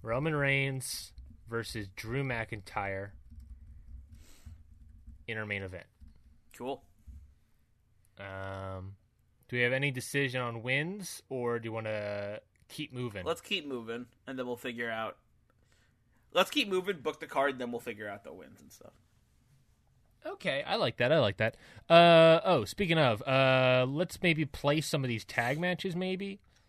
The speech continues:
Speaker 2: Yeah. Um, do we wanna put one of them in match three?
Speaker 1: Well, I, one of this segment of the Revival has to come out also soon, so I'm gonna say that's, like, the first, our first segment.
Speaker 2: Yeah, I'm cool with that. Revival first segment after match one.
Speaker 1: Mm-hmm.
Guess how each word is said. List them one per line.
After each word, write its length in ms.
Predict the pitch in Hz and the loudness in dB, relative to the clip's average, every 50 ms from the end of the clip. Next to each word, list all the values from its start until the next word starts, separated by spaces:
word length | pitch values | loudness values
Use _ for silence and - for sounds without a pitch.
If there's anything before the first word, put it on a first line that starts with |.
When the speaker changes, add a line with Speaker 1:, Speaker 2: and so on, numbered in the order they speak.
| _ - | _ -10
Speaker 2:
Yeah. 420 | 165 156 156 143 135 123 113 110 - - _ _ | -2 4 6 8 8 8 6 2 -2 -10 _ _
Um, 520 | 127 160 170 175 180 175 175 170 156 - - _ _ _ _ _ _ | 4 6 8 8 8 6 4 -4 -12 -16 -20 _ _ _ _ _ _
do 80 | - 139 | -2 0
we 80 | 143 139 | 2 6
wanna 180 | 143 147 143 | 6 6 6
put 120 | 139 147 135 | 6 4 6
one 140 | 131 131 | 6 6
of 60 | 135 131 | 6 6
them 160 | 135 127 131 | 2 2 0
in 80 | 123 | 0
match 260 | 123 123 120 - - - | 2 2 2 2 0 -4
three? 220 | - 120 131 170 - _ _ _ _ _ _ _ _ _ _ _ _ _ - _ _ | -4 -4 -4 -4 -6 _ _ _ _ _ _ _ _ _ _ _ _ _ -20 _ _
Speaker 1:
Well, 120 | 147 156 160 | 2 2 4
I, 180 | 156 160 185 190 - | 4 4 0 -2 -4
one 300 | 156 143 143 151 180 214 | -10 -6 0 2 2 2
of 80 | 202 | 4
this 160 | 190 220 214 - | 4 2 2 4
segment 500 | - 202 180 170 143 156 151 147 143 - | 6 6 6 6 6 6 4 4 4 4
of 200 | 139 131 131 117 | 2 2 2 4
the 80 | 135 127 | 4 4
Revival 580 | 123 123 104 120 123 120 120 117 110 107 101 | 4 4 6 8 8 8 8 8 6 2 2
has 220 | - 120 113 - - | 4 2 2 2 0
to 80 | 113 | -6
come 180 | - - 113 110 | -6 -4 -2 0
out 220 | 107 101 98 98 - _ _ _ _ _ _ _ 117 | 0 0 0 -2 -6 _ _ _ _ _ _ _ 0
also 340 | 113 110 107 - - 104 | 0 0 0 -2 -4 -6
soon, 400 | 90 - - - 98 90 85 85 85 | -6 -6 -6 -6 -6 -6 -8 -10 -12
so 120 | - 143 | -4 -2
I'm 100 | 131 151 175 | -2 0 2
gonna 100 | 190 151 | 0 2
say 160 | - 165 143 | 2 4 4
that's, 180 | 131 127 - | 4 4 2
like, 140 | - 117 - | 0 -2 -4
the 80 | - 101 | -4 -6
first, 420 | - - 165 117 - - - - - | -4 -2 -2 -2 -2 -2 -6 -8 -4
our 100 | - 110 | -4 -4
first 280 | 101 - 110 98 - - | -2 -2 -6 -6 -4 -4
segment. 400 | - 104 90 82 - 82 78 - - _ | -4 -6 -6 -6 -10 -14 -16 -18 -18 _
Speaker 2:
Yeah, 280 | - 147 143 120 101 92 - - _ _ _ _ | 0 2 2 2 2 -2 -8 -14 _ _ _ _
I'm 120 | - 131 | -6 -6
cool 180 | - - 135 117 | -4 -4 -4 -4
with 80 | 107 107 | -4 -4
that. 240 | 110 107 98 - - | -4 -4 -4 -6 -8
Revival 420 | 123 123 135 131 143 143 151 147 | -2 2 6 6 6 6 4 -2
first 300 | - - 143 131 131 - | -4 0 0 0 0 0
segment 320 | - 131 123 113 120 123 110 | 0 -2 -2 -2 -4 -4 -2
after 260 | 110 113 - - 120 | -2 -2 -2 -4 -8
match 260 | 117 113 110 110 - | -6 -6 -6 -8 -8
one. 380 | - 107 107 104 101 95 104 107 - _ _ _ _ _ _ _ _ _ _ _ _ _ _ _ _ - | -10 -8 -8 -8 -8 -10 -12 -16 -18 _ _ _ _ _ _ _ _ _ _ _ _ _ _ _ _ -12
Speaker 1:
Mm-hmm. 260 | 123 107 107 107 101 | -12 -10 -10 -12 -12